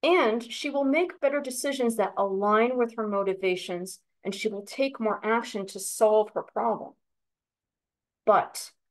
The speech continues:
do her newfound confidence and decisiveness mean that she is riding off to victory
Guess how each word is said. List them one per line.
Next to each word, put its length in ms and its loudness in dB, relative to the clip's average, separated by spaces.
do 140 2
her 200 0
newfound 540 0
confidence 720 0
and 160 -6
decisiveness 1120 -4
mean 420 2
that 140 -4
she 200 -4
is 160 0
riding 440 4
off 240 0
to 120 -12
victory 560 -4